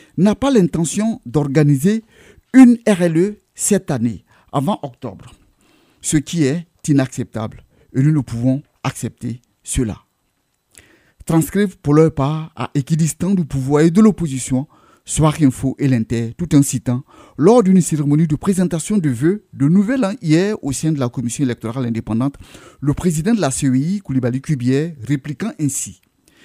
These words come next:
Ma mère me disait, le feu brûle la forêt, mais quand vous voyez les flammes, vous ne pouvez pas imaginer que ce serait le passage où l'on va cultiver les ignames pour nous nourrir.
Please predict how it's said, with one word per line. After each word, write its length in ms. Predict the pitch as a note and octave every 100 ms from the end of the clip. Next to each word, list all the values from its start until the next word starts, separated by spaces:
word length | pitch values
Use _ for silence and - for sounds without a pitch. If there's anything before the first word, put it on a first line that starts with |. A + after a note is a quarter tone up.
| _ _ _ -
Ma 160 | G#3+
mère 260 | A3 C#4 C#4+
me 120 | G#3
disait, 380 | C#3 B2 A2 D#2+ - _ _ _ _ -
le 200 | F#3 B3+
feu 360 | G#3 C4+ D4+ -
brûle 380 | D3+ A3 B3 A#3+
la 120 | D3+
forêt, 560 | C3+ C3+ A2 A#2 G#2 A2+ _
mais 160 | C3+ C#3
quand 180 | E3 D#3+
vous 180 | C#3+
voyez 360 | C3 A#2+ A#2 D#3+
les 140 | C#3
flammes, 380 | A2 - C#3+ F3+ F#3 _ - - _ -
vous 140 | C#3+
ne 100 | B3+
pouvez 260 | G#3 F3+ E3+
pas 240 | F3 G3
imaginer 600 | D#3 C#3 A2+ B2 C3 F#3 _ _ _
que 100 | -
ce 140 | F3+ C3
serait 280 | B2+ B2+
le 100 | E3
passage 580 | B2 A#2 - C3 C#3 - _ _
où 120 | F#3+
l'on 160 | G3 F#3+
va 120 | E3+
cultiver 600 | E3+ C#3+ - A#2+ B2 C#3+ D#3+
les 240 | B2 A#2+
ignames 340 | G#2 A#2+ B2+ C3 - _ _ _
pour 220 | - A#2
nous 200 | C#3+ E3+ _
nourrir. 400 | - B2+ A2 G2